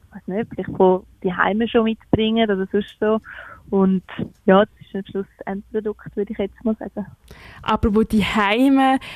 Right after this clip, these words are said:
Speaker 2: ähm, wie bist du musikalisch aufgewachsen, Gini? Was ist amigs bei dir die Heime viel gelaufen?
Speaker 1: <laughs> Ja, eigentlich überhaupt kein Rock'n'Roll oder irgendetwas in dieser Richtung.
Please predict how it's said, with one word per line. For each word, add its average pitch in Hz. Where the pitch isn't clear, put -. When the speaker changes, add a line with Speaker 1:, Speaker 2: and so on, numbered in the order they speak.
Speaker 2:
ähm, 214
wie 208
bist 254
du 269
musikalisch 226
aufgewachsen, 202
Gini? 175
Was 180
ist 214
amigs 202
bei 214
dir 202
die 214
Heime 196
viel 202
gelaufen? 165
Speaker 1:
<laughs> 202
Ja, 214
eigentlich 226
überhaupt 202
kein 277
Rock'n'Roll 254
oder -
irgendetwas 240
in 240
dieser 226
Richtung. 269